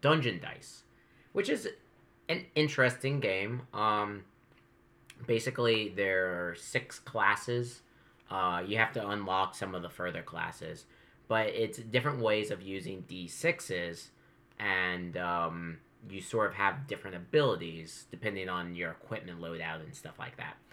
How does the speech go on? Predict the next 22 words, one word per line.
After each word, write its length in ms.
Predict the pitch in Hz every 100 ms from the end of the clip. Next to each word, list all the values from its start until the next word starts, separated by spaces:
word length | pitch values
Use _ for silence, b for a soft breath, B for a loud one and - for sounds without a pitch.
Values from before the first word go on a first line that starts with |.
| B B B
Like, 120 | 120
there's 180 | 139 123
a 60 |
fighter 640 | 123 - 180 143 101 95 - - -
who 320 | 117 107 101 - _ - _ -
basically 460 | 120 113 123 127 110
collects 360 | - 107 101
a 40 | -
bunch 200 | - -
of 80 |
swords. 680 | 156 - 151 143 139 131 127 - b b
You 140 | - 98
roll 280 | 107 107
a 40 | 98
dice. 560 | - 117 123 120 -
You're 100 | 120
trying 220 | - 120 107
to 60 |
go 140 | 107 95
for 160 | 95
high 320 | - 120 123
numbers. 680 | 123 120 120 117 110 110 -